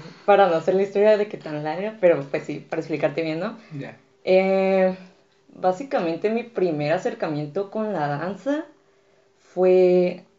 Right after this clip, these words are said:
Speaker 1: a los quince, dieciséis, no estoy segura.
Speaker 2: Ajá.
Speaker 1: Pero mi prima es menor que yo, es como dos años menor que yo.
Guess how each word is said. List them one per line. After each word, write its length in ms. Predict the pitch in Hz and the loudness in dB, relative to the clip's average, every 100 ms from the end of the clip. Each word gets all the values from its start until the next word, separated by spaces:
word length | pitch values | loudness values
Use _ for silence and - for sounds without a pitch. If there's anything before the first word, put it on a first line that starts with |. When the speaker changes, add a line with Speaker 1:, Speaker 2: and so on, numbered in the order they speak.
| _ _ _ _ _ _ _ | _ _ _ _ _ _ _
Speaker 1:
a 120 | - | 2
los 420 | 247 233 220 - - | 4 4 0 -4 -4
quince, 400 | 208 277 277 320 | 0 2 4 2
dieciséis, 600 | 311 214 - 196 311 - | 2 0 0 2 0 -2
no 60 | |
estoy 200 | 262 240 | -4 -4
segura. 360 | 226 233 240 339 - - - - | -4 -2 2 0 -2 -20 -20 -20
Speaker 2:
Ajá. 380 | - - - - | -18 -16 -18 -2
Speaker 1:
Pero 520 | 208 214 208 208 208 | 4 8 10 10 8
mi 180 | 202 196 | 6 2
prima 460 | 175 180 202 247 - | 0 0 0 -4 -8
es 140 | - 170 | -8 -2
menor 240 | 185 180 | 2 2
que 100 | 180 | 0
yo, 80 | 175 | -2
es 100 | 180 | -2
como 220 | 180 190 | -4 -4
dos 140 | 160 156 | -4 -2
años 180 | 175 180 | -4 -4
menor 260 | 160 151 | -4 -6
que 100 | 175 | -4
yo. 160 | 175 | -2